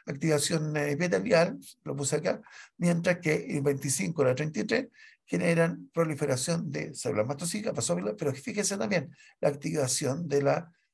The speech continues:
célula innata, eh, linfoide, eh, tipo dos. Entonces, eh, está íntimamente relacionado.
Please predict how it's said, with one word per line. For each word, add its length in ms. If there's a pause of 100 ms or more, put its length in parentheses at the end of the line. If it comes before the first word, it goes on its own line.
célula 560 (220)
innata, 580 (420)
eh, 640
linfoide, 720
eh, 380
tipo 280
dos. 200 (640)
Entonces, 340 (300)
eh, 200 (1080)
está 360 (100)
íntimamente 600
relacionado. 600